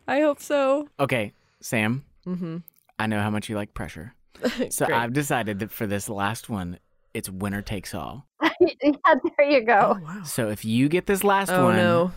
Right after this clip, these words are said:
Speaker 2: I will give you the game.
Speaker 1: No, no, no, no, no, no, no. <laughs> That's too much pressure.
Speaker 3: <laughs>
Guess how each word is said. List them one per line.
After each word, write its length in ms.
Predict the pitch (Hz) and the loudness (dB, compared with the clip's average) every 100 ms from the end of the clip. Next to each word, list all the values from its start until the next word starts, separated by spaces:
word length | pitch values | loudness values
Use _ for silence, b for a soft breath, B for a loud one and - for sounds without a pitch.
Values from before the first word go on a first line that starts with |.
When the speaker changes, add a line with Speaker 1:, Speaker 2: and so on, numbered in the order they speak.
| - | -6
Speaker 2:
I 120 | 113 | -2
will 160 | 120 117 | 0 0
give 360 | 107 123 120 131 | 0 0 0 2
you 320 | 131 127 127 | 2 4 4
the 120 | 113 | 0
game. 480 | 95 104 92 71 196 | -2 -2 -2 -4 -4
Speaker 1:
No, 420 | 190 175 165 170 | 0 2 2 2
no, 220 | 170 147 | 2 -2
no, 180 | 147 143 | -2 -4
no, 160 | 143 139 | -4 -4
no, 160 | 131 131 | -4 -4
no, 140 | 135 | -2
no. 100 | 196 - - | 0 -2 -4
<laughs> 180 | - 220 | -6 -2
That's 260 | 220 202 | -2 -2
too 120 | - | -2
much 200 | 190 160 - | -2 -2 0
pressure. 420 | 196 202 202 | 0 2 2
Speaker 3:
<laughs> 60 | - | 2